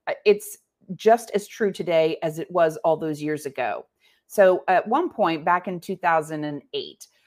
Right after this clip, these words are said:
um, when I owned a billing company and we were doing billing, that was a different time than it is now. So remember, technology, we've, we've come so far, but we've got to remember where we started. And at the time in two thousand eight, the E M R company that I was using,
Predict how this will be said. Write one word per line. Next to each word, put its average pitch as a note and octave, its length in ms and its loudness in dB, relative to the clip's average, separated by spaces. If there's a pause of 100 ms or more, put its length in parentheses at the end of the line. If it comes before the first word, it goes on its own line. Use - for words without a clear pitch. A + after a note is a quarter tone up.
(160)
um, D#3+ 320 2
when F3+ 220 0
I F3+ 160 0
owned G3 220 0
a F#3+ 40 -8
billing E3+ 320 -2
company C3+ 500 -10
and C3+ 80 -12
we D3+ 120 -6
were D#3 160 -6
doing D#3 320 -6
billing, C3+ 360 -2 (360)
that A#3+ 180 8
was G#4 140 2
a G4+ 80 2
different G#3+ 360 0
time D#3 360 0
than D3+ 100 -2
it D3+ 100 0
is C#3+ 220 0
now. C3+ 320 0
So F3 160 -8
remember, D#4 400 -2
technology, C#4+ 960 0
we've, A3+ 300 -8
we've A#3+ 240 -6
come C#4+ 240 0
so C4 240 2
far, D4+ 400 4
but G#3 160 2
we've A#3 160 -4
got C4+ 140 6
to D4 80 0
remember B3+ 420 0
where A3 220 2
we G#3+ 120 -2
started. B3 560 0 (480)
And A3 480 4
at G#3+ 160 0
the A3 80 -4
time E4+ 400 -2
in G3+ 100 -6
two A3 160 -12
thousand G3+ 460 2
eight, B3+ 420 -6 (340)
the A3+ 260 -8
E B3+ 80 -4
M A3+ 100 -2
R D4 140 0
company A3 400 -6
that F3+ 140 0
I F3 80 0
was F3 200 -8
using, A#3 600 -2